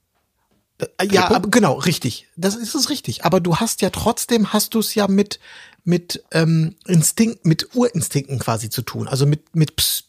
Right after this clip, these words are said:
Speaker 1: mit Psyche. Und die ist ja manchmal schwer zu überlisten. Oder auch mit der kannst du auch manchmal ja nicht mit Logik beikommen.
Speaker 2: Mhm.
Speaker 1: So, das kann, kann Punkt Nummer eins sein.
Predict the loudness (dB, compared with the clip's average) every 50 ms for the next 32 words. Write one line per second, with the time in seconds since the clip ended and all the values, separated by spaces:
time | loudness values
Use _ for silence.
0 | _ _ 0 0 0 0 -2 -4 -2 0 0 0 0 -2 -6 -6 -4 -4 -4 -4
1 | -6 -8 -4 -4 0 0 0 0 0 -2 -2 -2 -2 -2 -2 -2 -2 -6 -6 -6
2 | -4 -4 -4 -6 -6 -8 -10 -12 -14 -14 -16 _ _ -20 -20 -20 -20 -8 -2 2
3 | 2 2 2 2 0 -2 0 2 2 2 2 2 0 0 0 0 2 0 0 0
4 | 0 0 0 2 2 0 -2 -2 -4 -6 -4 -2 -2 -2 -2 -4 -8 -8 -10 -10
5 | -10 -10 -10 -10 -10 -10 -10 -16 _ _ _ _ -10 -10 -10 -10 -12 _ _ _
6 | _ _ _ _ _ _ _ _ _ _ _ _ _ _ -20 -10 -8 -6 -6 -6
7 | -10 -16 -20 -4 -2 0 0 0 0 0 -2 -2 -2 -2 0 0 0 0 0 0
8 | -2 0 2 2 0 0 2 2 0 0 0 -2 -4 -6 -6 -6 -8